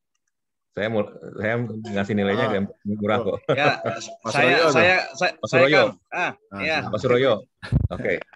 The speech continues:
Speaker 1: Mas Suroyo bisa jelaskan dulu, Pak. Bapak, silahkan.
Speaker 3: Ya, terima kasih. Eh, saya Suroyo dari Sumatera Utara ini, Pak. Hmm.
Speaker 1: Waduh,
Speaker 2: Waduh.
Speaker 1: silakan, Pak.
Speaker 3: Iya. Jadi,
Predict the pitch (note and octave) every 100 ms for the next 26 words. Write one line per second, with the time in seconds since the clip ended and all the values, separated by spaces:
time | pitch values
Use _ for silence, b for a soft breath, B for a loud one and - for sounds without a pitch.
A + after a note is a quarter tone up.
0 | - G2+ B2 D#3+ D3 C3+ C#3 C3 C#3 C#3
1 | D#3+ F3 - _ _ - A2 D3 - _
2 | _ _ _ _ _ _ _ - G#2+ G#2+
3 | F2+ - _ _ - - G#2+ B2+ C#3 B2+
4 | A#2+ A#2+ A#2 A#2+ D3 C#3+ A#2+ _ - C#3+
5 | C#3+ C#3 C3+ B2 G#2 _ _ _ - A#2
6 | B2 - B2+ D3 C#3+ C3 C3+ C3 C#3 C3+
7 | C#3 C#3 C#3+ D3+ D3+ C#3 B2+ - B2+ C3
8 | B2 G2 F#2 F#2 G#2+ G2 A2 B2 F2+ -
9 | _ _ _ _ _ _ A2 A2+ G2+ F#2+
10 | - - - - - - G#2+ A#2